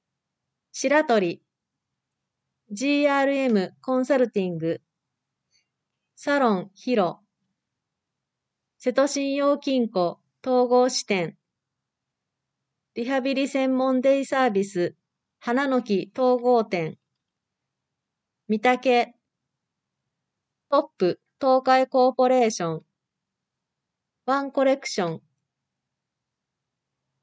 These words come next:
春木台。クローバー。北山台。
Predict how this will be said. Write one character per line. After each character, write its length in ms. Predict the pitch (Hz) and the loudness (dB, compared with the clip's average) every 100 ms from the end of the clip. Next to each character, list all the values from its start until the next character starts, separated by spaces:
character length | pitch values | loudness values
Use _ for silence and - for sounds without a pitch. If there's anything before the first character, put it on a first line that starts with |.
| _ | _
春 260 | 254 277 | -2 -2
木 160 | 277 285 | -2 2
台。 360 | 220 175 - _ _ _ _ _ _ _ _ _ _ _ _ _ | 2 2 -2 _ _ _ _ _ _ _ _ _ _ _ _ _
ク 100 | - | -2
ロ 240 | 269 311 269 | 4 4 4
ー 40 | |
バ 400 | 185 175 156 - | 0 -2 -4 -8
ー。 20 | _ _ _ _ _ _ _ _ _ _ _ _ _ _ _ | _ _ _ _ _ _ _ _ _ _ _ _ _ _ _
北 180 | - - | -8 -2
山 380 | 262 269 262 269 | 0 0 0 0
台。 320 | 214 180 160 | 0 0 -4